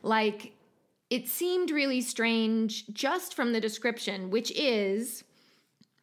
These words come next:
narcotics agent Tom Wilde is given a second chance at life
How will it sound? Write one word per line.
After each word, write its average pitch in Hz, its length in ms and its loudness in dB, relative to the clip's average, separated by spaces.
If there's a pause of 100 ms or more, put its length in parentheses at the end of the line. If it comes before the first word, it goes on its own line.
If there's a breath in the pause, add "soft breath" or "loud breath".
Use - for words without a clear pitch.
(300)
narcotics 262 840 2
agent 190 500 0
Tom 247 440 2
Wilde 208 540 0
is 185 180 -8
given 233 300 4
a 196 40 -2
second 277 420 -2
chance 233 360 0
at 208 180 -2
life 196 400 -2